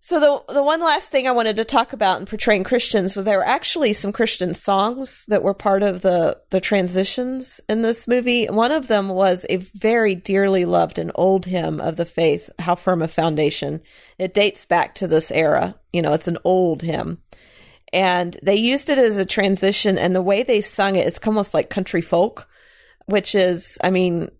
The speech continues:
of that era. I would, I would call it not country folk of this era, but country folk of that era. And I looked up the, the group, like I said, um, and earlier on when we were talking about the music, it's, uh, the Carnival Band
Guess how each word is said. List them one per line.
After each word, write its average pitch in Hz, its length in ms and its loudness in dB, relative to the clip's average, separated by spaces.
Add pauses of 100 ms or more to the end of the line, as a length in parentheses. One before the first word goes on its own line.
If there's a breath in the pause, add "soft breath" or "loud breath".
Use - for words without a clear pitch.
of 180 140 0
that 175 200 2
era. 160 440 0
I 170 80 2
would, 175 200 -2
I 175 120 2
would 156 100 -8
call - 160 -4
it - 60 -6
not 170 180 -2
country 170 300 -6
folk 151 320 -2
of 143 100 -8
this 156 240 -2
era, - 260 -4
but - 160 -6
country - 300 -8
folk - 420 -8
of 143 160 -6
that 156 220 2
era. - 300 -4 (760 soft breath)
And 196 580 -2 (220)
I 214 100 4
looked 277 260 0
up 233 220 0
the, 196 420 0 (440)
the 202 140 0
group, 214 560 0
like 185 220 0
I 185 40 0
said, 190 540 -2 (160)
um, 165 480 0
and 180 180 -2
earlier 190 380 2
on 180 180 2
when 175 100 -2
we 170 80 -2
were 160 60 -2
talking 175 380 -4
about 160 260 0
the 175 80 -8
music, 175 540 -2 (100)
it's, - 320 -6 (100)
uh, 160 120 2
the - 80 -4
Carnival 185 460 0
Band 170 520 0